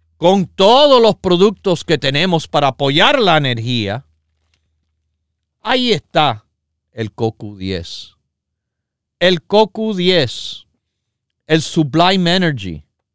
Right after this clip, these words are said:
el Pino Rico, el Alfa Lipoico, Colostro, Mepa, Complejo B, Vitamina D tres, R P M, Neuro Rico, Vinpocetina, energía. cocu diez,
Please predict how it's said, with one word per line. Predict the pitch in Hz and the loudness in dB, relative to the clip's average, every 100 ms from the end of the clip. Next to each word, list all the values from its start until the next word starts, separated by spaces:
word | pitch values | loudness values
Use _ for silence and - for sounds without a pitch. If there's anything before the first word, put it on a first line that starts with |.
| _ _ _ _ _ _ _ _ _ _ _ _ _ _ _ _ _ - | _ _ _ _ _ _ _ _ _ _ _ _ _ _ _ _ _ -10
el | 139 | -8
Pino | 180 180 165 | -2 0 2
Rico, | 143 185 190 151 | 2 0 -2 -2
el | 139 | 2
Alfa | 156 170 180 | 0 0 0
Lipoico, | 170 143 151 180 180 - 123 | 0 -2 0 0 0 -2 -6
Colostro, | 131 123 170 190 147 | 0 4 4 2 -2
Mepa, | 135 175 165 143 | -2 -2 -2 -6
Complejo | 123 117 156 170 160 | -6 -2 2 2 2
B, | 175 180 | 2 0
Vitamina | 151 131 131 185 170 | -2 -2 -2 0 2
D | 156 | 0
tres, | - 180 160 - | 0 0 0 -2
R | - 185 170 | 0 2 2
P | - 160 170 | -2 -6 -4
M, | 180 160 | -4 -4
Neuro | 127 180 247 190 139 | -4 0 2 2 -2
Rico, | 131 123 - 76 _ _ _ _ _ _ _ _ _ _ _ _ _ _ _ | -6 -10 -12 -20 _ _ _ _ _ _ _ _ _ _ _ _ _ _ _
Vinpocetina, | 120 165 123 139 - 98 95 87 71 _ _ _ | -6 -4 -4 -8 -8 -10 -10 -12 -14 _ _ _
energía. | 123 147 123 117 120 - _ _ _ _ _ _ _ _ _ _ _ _ _ _ _ _ | -10 -8 -10 -10 -12 -14 _ _ _ _ _ _ _ _ _ _ _ _ _ _ _ _
cocu | 95 - 117 | -20 -20 -20
diez, | 101 101 92 - - - | -12 -12 -10 -14 -18 -20